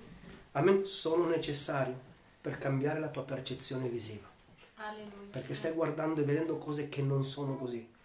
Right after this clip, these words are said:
Speaker 1: Giobbe non vedeva nulla. Ciò che i suoi occhi vedevano erano portarlo a rigettare a Dio.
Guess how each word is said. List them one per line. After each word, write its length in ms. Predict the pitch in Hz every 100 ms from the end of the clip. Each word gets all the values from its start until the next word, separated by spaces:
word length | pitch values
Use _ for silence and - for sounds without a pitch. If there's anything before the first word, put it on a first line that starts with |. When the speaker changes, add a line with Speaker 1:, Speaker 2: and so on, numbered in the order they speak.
| - -
Speaker 1:
Giobbe 480 | - 147 143 151 147
non 480 | 139 127 143 156 151
vedeva 460 | 143 139 143 147 143 131
nulla. 400 | 127 143 135 117 - - - - -
Ciò 180 | - 156
che 100 | 151
i 40 | 143
suoi 280 | - 151
occhi 500 | 156 165 170 170 170 - - -
vedevano 720 | 139 151 175 214 180 156 156 - - - -
erano 440 | 170 175 170 165
portarlo 1000 | 165 160 156 - 196 233 180 160 170 - -
a 120 | 151
rigettare 580 | 156 147 151 147 156 156
a 40 |
Dio. 400 | 151 170 135 -